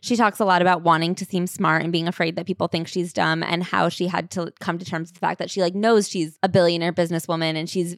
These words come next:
very capable. But this book reeks of insecurity that the reader will not think she's smart. Some of the lines are warped and twisted in a way where I'm like, "What the fuck are you talking about?" But some of them, I think, when she's just flowing from the heart, are so good. She says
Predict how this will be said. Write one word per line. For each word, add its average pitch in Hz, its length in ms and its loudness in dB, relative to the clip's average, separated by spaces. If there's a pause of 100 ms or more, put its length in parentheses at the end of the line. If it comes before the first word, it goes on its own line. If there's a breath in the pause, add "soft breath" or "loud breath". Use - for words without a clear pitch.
(140)
very 185 380 2
capable. 185 520 0
But 208 240 0
this 226 200 2
book 247 220 2
reeks 190 360 0
of 185 80 0
insecurity 165 640 -4
that 170 160 0
the 170 80 0
reader 156 320 0
will 156 140 -4
not 147 200 -6
think 151 160 -8
she's 156 220 -8
smart. 151 340 -6
Some 180 160 -2
of 175 80 -4
the 185 80 2
lines 151 400 -2 (140)
are 156 260 4 (160)
warped 175 560 0
and 175 100 4
twisted 165 380 0
in 165 80 0
a 160 60 2
way 151 180 6
where 151 120 2
I'm 151 100 -2
like, 151 160 -4
"What 170 180 0
the 160 80 -4
fuck - 240 -4
are 143 40 -2
you - 100 -4
talking - 340 -4
about?" - 280 -2
But 220 120 -2
some 330 140 2
of 480 140 4
them, 349 100 4
I 254 80 4
think, 220 280 2 (100)
when 214 180 2
she's 233 240 0
just 214 260 0
flowing 202 380 4
from 202 140 2
the 185 80 2
heart, 190 220 4
are 202 140 2
so 185 300 2
good. 175 580 2 (340)
She 247 200 2
says 240 480 4